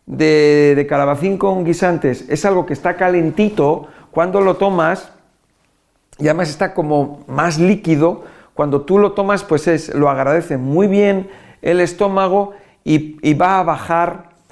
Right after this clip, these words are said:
más rápidamente, se va a quedar en la parte de abajo del estómago. Entonces, luego ya nos comemos la ensalada.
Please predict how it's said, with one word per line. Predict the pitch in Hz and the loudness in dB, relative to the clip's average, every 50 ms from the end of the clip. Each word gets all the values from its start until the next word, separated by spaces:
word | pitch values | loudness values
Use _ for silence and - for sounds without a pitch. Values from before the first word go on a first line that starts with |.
| _ _ _ | _ _ _
más | - 120 131 147 156 160 | -10 -6 -2 -2 0 0
rápidamente, | 147 147 151 147 151 151 135 131 127 127 123 113 127 | 0 0 0 0 -2 -2 -2 -2 -2 -2 -2 -4 -4
se | - - - | -4 -2 -2
va | 127 160 | -2 -2
a | 160 | -2
quedar | - 156 143 160 165 | -2 0 0 0 0
en | 165 151 | 0 0
la | 135 123 - | 0 -2 -2
parte | - 143 151 151 147 160 139 | -2 -2 -2 -2 -4 -4 -4
de | 131 | -2
abajo | 123 123 127 - - 139 | -2 -2 -2 -2 -2 -2
del | 127 123 113 107 | 0 0 0 -2
estómago. | 101 - - - 107 101 92 87 82 62 - - - - - - - - - - _ | -4 -6 -6 -6 -6 -4 -6 -8 -10 -12 -14 -18 -20 -20 -20 -20 -20 -20 -20 -20 _
Entonces, | - - 135 147 147 185 196 190 160 151 156 135 - - | -6 -4 -4 -2 0 0 0 0 0 0 -2 -2 -2 -2
luego | 143 147 180 190 202 | 0 2 2 2 2
ya | 175 185 | 0 0
nos | 185 185 - | -2 -2 -4
comemos | - 160 151 160 156 156 151 | -6 -8 -12 -12 -10 -8 -6
la | 139 131 | -6 -6
ensalada. | 131 127 127 117 107 104 92 90 90 - - | -6 -8 -10 -10 -10 -10 -10 -12 -14 -16 -18